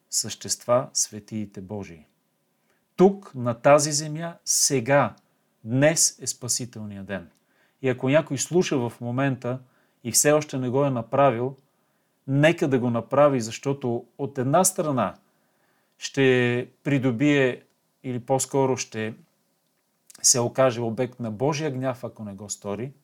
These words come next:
а от друга страна ще пропусне тези не-, славни преимущества на вярващите. Защото Господ ни е приготвил за слава и адът, в който ще попаднат милиарди,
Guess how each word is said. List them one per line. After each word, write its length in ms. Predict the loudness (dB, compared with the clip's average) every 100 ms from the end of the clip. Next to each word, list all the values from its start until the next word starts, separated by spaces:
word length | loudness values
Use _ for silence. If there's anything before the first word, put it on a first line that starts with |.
| _ _ _ _ -4
а 80 | -4
от 120 | 0
друга 260 | 0 2 2
страна 340 | 0 -2 -2
ще 260 | -4 -6 -4
пропусне 580 | -8 -6 -8 -8 -8
тези 300 | -2 -2 -2
не-, 280 | -4 -6 -8
славни 840 | -4 -2 0 4 6 6 4 -4 -8
преимущества 760 | -10 -8 -8 -10 -14 -16 -16
на 100 | -12
вярващите. 640 | -8 -8 -8 -20 _ _ _ _ _ _ _ _ _ _ _ -14
Защото 460 | -10 -8 -8 -8 -2
Господ 480 | 0 0 -4 -12
ни 80 | -10
е 100 | -10 _
приготвил 640 | -12 -8 -6 -6 -6 -8 -6
за 180 | -6 -4
слава 600 | -4 0 2 2 0 -6 _ _ _ _ _ _ _ _
и 180 | -4 -2 4
адът, 380 | 6 6 2
в 160 | -2 -8 -4
който 280 | -4 -4 -10
ще 220 | -14 -12
попаднат 580 | -8 2 2 0 -10 -10
милиарди, 640 | -8 -2 -2 -2 -6